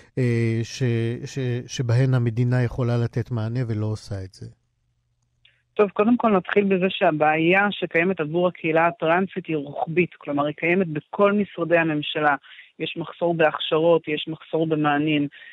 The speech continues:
Speaker 2: אה, בדיון עצמו אנחנו התמקדנו בנושאים של בריאות, שינוי סעיף המין, וגם מול, אה, קופות החולים ומול משרד הבריאות.
Speaker 1: מה מ-, אם,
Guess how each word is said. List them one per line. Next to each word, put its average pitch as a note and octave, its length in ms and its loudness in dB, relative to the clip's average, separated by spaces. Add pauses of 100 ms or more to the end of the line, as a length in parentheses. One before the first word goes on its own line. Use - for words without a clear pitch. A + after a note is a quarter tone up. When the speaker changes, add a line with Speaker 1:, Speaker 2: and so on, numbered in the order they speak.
(200)
Speaker 2:
אה, D3+ 180 0
בדיון D#3 300 4
עצמו G#3+ 460 2
אנחנו F3 320 -2
התמקדנו E3+ 840 0
בנושאים D3 560 0
של E3 180 -4
בריאות, D3+ 440 2
שינוי D#3 360 -4 (100)
סעיף D3+ 280 -2
המין, E3 420 0 (480)
וגם C#3 1300 2
מול, D3+ 400 0
אה, C#3 100 0
קופות - 320 -4
החולים G3+ 500 0
ומול C#3+ 220 2
משרד C#3 300 -2
הבריאות. C3 420 -4 (1500)
Speaker 1:
מה C#3+ 240 2
מ-, G3 100 4 (440)
אם, F3+ 60 4